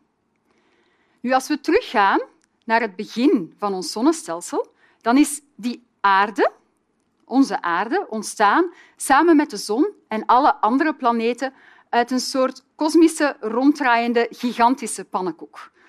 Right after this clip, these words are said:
Gemaakt van materiaal van gestorven sterren. In het begin van die historie van ons zonnestelsel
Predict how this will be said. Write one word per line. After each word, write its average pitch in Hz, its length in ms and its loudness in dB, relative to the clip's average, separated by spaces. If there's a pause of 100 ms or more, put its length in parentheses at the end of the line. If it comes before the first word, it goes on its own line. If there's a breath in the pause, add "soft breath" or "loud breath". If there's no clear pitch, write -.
(220 soft breath)
Gemaakt 254 640 0
van 247 400 2
materiaal 233 560 2
van 214 160 -6
gestorven 202 480 -6
sterren. 160 400 -10 (1300)
In 285 120 4
het 277 120 2
begin 277 460 0 (300 soft breath)
van 233 520 0 (240)
die 240 180 -4
historie 247 460 2
van 262 140 2
ons 208 320 -6
zonnestelsel 269 1080 -2